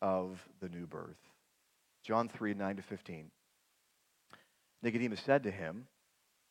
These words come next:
"How can these things be?" Jesus answered him, "Are you the teacher of Israel,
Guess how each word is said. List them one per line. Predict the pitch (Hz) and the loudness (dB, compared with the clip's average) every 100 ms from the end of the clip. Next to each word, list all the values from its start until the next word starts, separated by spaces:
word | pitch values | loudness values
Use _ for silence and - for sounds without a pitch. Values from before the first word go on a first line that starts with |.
| _ _ | _ _
"How | - 202 | -4 -2
can | 220 208 | 0 -2
these | 202 | -2
things | - 208 180 | -2 -4 -2
be?" | 202 208 - _ _ _ _ _ _ _ _ _ _ _ _ | 0 0 -4 _ _ _ _ _ _ _ _ _ _ _ _
Jesus | 107 92 87 | -12 -10 -4
answered | 101 107 90 | -4 -2 -6
him, | 90 92 117 _ _ _ 135 | -6 -8 -12 _ _ _ -4
"Are | |
you | 196 | -2
the | 269 | -2
teacher | 185 147 151 165 | -2 -2 0 2
of | 113 | 2
Israel, | 107 120 135 151 196 | 2 0 2 2 0